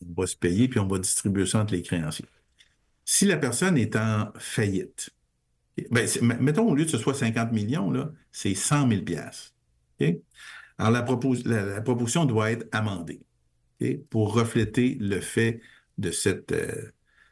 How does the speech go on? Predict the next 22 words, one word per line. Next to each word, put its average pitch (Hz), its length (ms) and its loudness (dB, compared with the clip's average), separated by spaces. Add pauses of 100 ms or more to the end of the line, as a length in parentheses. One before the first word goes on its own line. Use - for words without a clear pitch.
(760)
de, 90 140 -4
de 85 180 -6
cette, 80 340 -2
cet - 320 2
événement 113 560 4
heureux-là, 110 640 2
là. 110 240 -4
En 98 80 -2
anglais, 95 260 0
ils 98 60 0
disent 101 200 0
a 90 60 0
windfall, 107 640 0
là, 147 120 4
mais 104 280 0 (560)
alors, 110 240 2
elle 117 180 0
doit 143 360 2
être 120 400 -4
amendée 110 720 -2 (320)
parce 117 240 -2
que 151 420 0